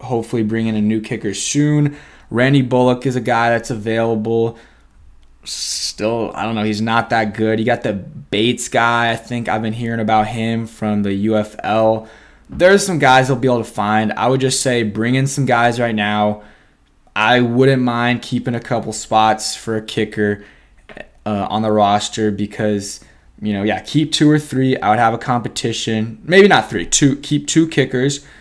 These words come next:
see how they're doing, uh, and try to get that competition going. And then once you get to, you know,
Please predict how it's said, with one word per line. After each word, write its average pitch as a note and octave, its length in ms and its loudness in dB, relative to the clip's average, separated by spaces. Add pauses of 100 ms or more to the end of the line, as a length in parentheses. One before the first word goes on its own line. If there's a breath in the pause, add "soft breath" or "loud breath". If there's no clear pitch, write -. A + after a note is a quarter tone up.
(200 loud breath)
see - 180 -4
how C3 180 6
they're B2 160 2
doing, A#2 560 -4 (300 loud breath)
uh, G#2 460 0 (420)
and G#2+ 480 -2 (560)
try - 240 0
to B2 80 4
get B2 120 2
that A2 180 0
competition A#2 540 -4
going. A#2+ 500 -2
And A2+ 120 -4
then A2 220 -2
once A#2+ 300 -2
you B2+ 60 -6
get A#2 200 -2
to, A#2 100 -10 (360)
you G#2 180 -2
know, G2 300 -4